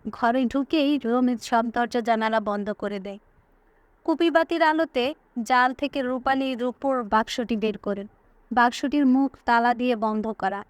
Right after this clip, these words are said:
হাতুড়ি দিয়ে তালাটাকে তারা ভেঙে ফেলে। বাক্সটি উপর করতেই ঝুরঝুর করে সোনার মোহর বেরিয়ে আসে। কারো মুখে কোনো কথা নেই।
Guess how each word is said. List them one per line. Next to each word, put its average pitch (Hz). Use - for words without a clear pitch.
হাতুড়ি 294
দিয়ে 277
তালাটাকে 247
তারা 233
ভেঙে 226
ফেলে। 202
বাক্সটি 233
উপর 277
করতেই 254
ঝুরঝুর 254
করে 240
সোনার 233
মোহর 220
বেরিয়ে 208
আসে। 202
কারো 247
মুখে 247
কোনো 220
কথা 214
নেই। 202